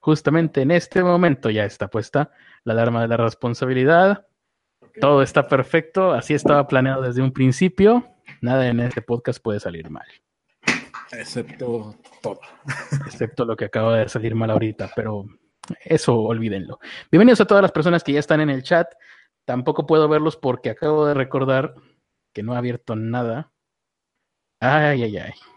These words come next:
Speaker 1: Yo, y yo que te dije, "Sí, ya estoy listo. Adelante, puedes empezar cuando quieras".
Speaker 2: Vamos a saludar a la gente que está por acá.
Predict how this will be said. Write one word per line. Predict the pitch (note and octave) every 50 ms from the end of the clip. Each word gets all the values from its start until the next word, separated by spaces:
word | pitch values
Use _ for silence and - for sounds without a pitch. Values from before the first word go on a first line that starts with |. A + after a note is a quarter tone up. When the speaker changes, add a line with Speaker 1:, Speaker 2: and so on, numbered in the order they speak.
| _ _ -
Speaker 1:
Yo, | - A2 B2 B2+ -
y | - A#2+
yo | A#2+ C3 C3+
que | - - D3+
te | C3 - A#2+
dije, | A2 A#2+ B2 - D3 B2+ A2+
"Sí, | - - - G3 G3
ya | F#3 D#3+
estoy | D3+ - - D#3+ D3+
listo. | C#3+ D3+ D#3 - - - A2+ G2 F#2 F#2 F#2+ F#2+
Adelante, | F#2+ G2 G#2 A2+ C#3 C#3+ C#3+ - - G2
puedes | - - A#2 A#2+ - -
empezar | B2 B2 A#2+ A2+ - A#2 B2+
cuando | - A#2 A2+ G#2+ C3
quieras". | - - B2+ A2 - - - - - - _ _ _ _ _ _ _
Speaker 2:
Vamos | _ - E3+ C3+
a | B2+
saludar | - B2+ B2 C3 C#3 C3+ C3+
a | C3
la | A#2+ A#2
gente | A2+ A#2+ A#2+
que | A2+
está | - - B2+
por | A#2+ B2 A#2+
acá. | A#2+ A2+ C3+ C#3+ D#3 E3 E3 D#3 -